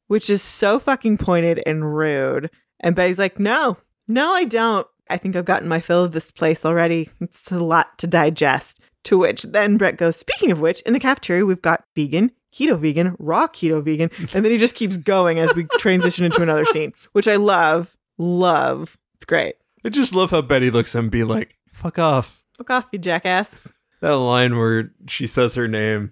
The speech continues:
Speaker 2: "Oh, cute, very Sweet Valley High."
Speaker 1: Yeah.
Speaker 2: Ugh. It makes me want to throw up in my mouth.
Speaker 1: Yeah, well, I love the call to the Sweet Valley High, too.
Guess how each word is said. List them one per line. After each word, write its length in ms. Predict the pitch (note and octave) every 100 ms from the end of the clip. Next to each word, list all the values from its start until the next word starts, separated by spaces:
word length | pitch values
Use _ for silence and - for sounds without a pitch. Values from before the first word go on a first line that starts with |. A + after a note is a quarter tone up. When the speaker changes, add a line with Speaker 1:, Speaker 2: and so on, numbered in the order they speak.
| _ F3+
Speaker 2:
"Oh, 200 | E3+ D#3
cute, 340 | - F3+ D#3+ C3+
very 200 | C#3+ C#3+
Sweet 220 | C#3+ B2
Valley 240 | A#2+ A#2
High." 280 | A2 A2+ A2 _ _
Speaker 1:
Yeah. 140 | - - - _ _
Speaker 2:
Ugh. 800 | C#4+ B3+ G#3+ C#3 C3+ C#3+ A2 - - _ _
It 60 | F3
makes 220 | E3+ -
me 100 | C#3
want 160 | B2 G#2+
to 80 | -
throw 240 | - A#2 A#2
up 140 | -
in 60 | A2
my 100 | A2
mouth. 580 | G#2+ G#2+ G#2+ D3+ - - _ -
Speaker 1:
Yeah, 300 | E3+ D3 -
well, 160 | A3 -
I 100 | G3
love 220 | F3 D3+
the 80 | C3+
call 240 | - D3
to 100 | -
the 60 | D3
Sweet 180 | - -
Valley 200 | E2+ D3+
High, 180 | -
too. 280 | - - D#3+